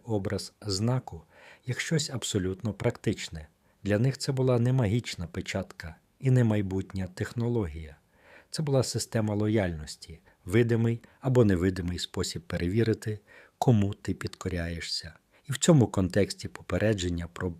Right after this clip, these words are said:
правицю і чоло звучало як нагадування про те, що справжня небезпека полягає не в самому символі,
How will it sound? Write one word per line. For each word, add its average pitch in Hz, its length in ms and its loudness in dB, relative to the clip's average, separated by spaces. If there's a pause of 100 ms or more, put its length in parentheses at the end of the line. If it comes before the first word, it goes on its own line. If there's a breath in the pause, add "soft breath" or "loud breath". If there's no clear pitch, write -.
(140)
правицю 98 520 2
і 85 100 -2
чоло 113 480 0 (340 loud breath)
звучало 120 520 2
як 107 200 2
нагадування 98 640 0
про - 200 -8
те, 101 340 -2 (300 loud breath)
що - 240 -2
справжня 98 520 2
небезпека 92 720 -4 (320 loud breath)
полягає 95 560 4
не 101 140 0
в 98 60 -4
самому 87 420 -2
символі, 117 600 0